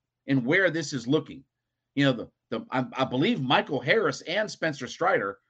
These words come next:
well, maybe not Michael Harris, but I think Spencer Strider was in that draft as well. Like, this, this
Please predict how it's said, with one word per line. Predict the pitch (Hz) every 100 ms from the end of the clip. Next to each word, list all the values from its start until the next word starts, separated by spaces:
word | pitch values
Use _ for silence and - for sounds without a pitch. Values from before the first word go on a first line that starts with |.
| _
well, | 147 185
maybe | 180 185
not | 180 139
Michael | 135 143 139 117
Harris, | 147 117
but | 131
I | 123
think | 240
Spencer | 247 208 - 147
Strider | - 170 180 120 113 _ _
was | 139 135
in | 165 151
that | 147
draft | 120 135 135 -
as | 104
well. | 104 151 - - _ _ _
Like, | 147 156
this, | 262 302 - -
this | 254 269